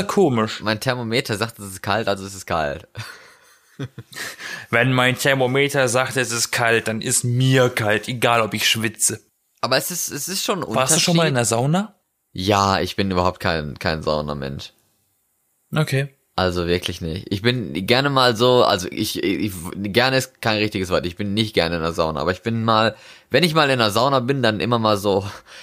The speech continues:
Speaker 1: <laughs> intervallmäßig.
Speaker 2: Und was bedeutet intervallmäßig für
Speaker 1: Ja,
Speaker 2: dich?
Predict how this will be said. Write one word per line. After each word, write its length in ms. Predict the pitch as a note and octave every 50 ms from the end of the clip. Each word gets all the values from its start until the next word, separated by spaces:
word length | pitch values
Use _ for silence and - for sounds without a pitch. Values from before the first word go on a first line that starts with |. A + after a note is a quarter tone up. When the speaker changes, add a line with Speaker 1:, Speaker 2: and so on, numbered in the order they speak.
| - - -
Speaker 1:
<laughs> 280 | - - - - - -
intervallmäßig. 1300 | A#2+ A#2+ G#2 - - G2+ F#2 E2+ F2+ G2 G#2 A#2 G#2+ G2 F2 F2+ E2 E2 - - - - A#2+ G#2+ - - -
Speaker 2:
Und 800 | A#2 - - - C3 - - - C#3 - - B2 C3 C3+ C3 B2
was 160 | B2 B2 -
bedeutet 480 | - A#2+ A#2 B2 B2 B2+ B2+ B2+ - -
intervallmäßig 960 | B2 A#2 - B2 A#2 G#2+ A2+ A#2 B2+ C3+ C3 A2+ G#2+ G#2+ - - A#2 - -
für 120 | - A#2
Speaker 1:
Ja, 120 | A2 F#2+ F#2+
Speaker 2:
dich? 260 | - - - -